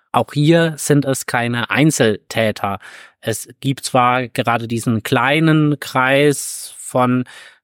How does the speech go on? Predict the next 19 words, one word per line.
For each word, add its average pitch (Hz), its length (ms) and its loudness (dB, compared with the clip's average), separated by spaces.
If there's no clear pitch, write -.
vier, 156 380 0
fünf, 147 260 -2
sechs - 360 -4
Personen, 139 560 0
die 127 100 0
da 123 160 0
wirklich 131 320 -6
konstant 170 800 0
über 151 240 0
die 143 140 -2
Jahre 143 440 2
mit 135 180 -2
dabei 127 460 0
waren 143 420 2
und 156 180 0
die 170 160 0
auch 139 220 -4
vor - 300 -4
allem 170 340 4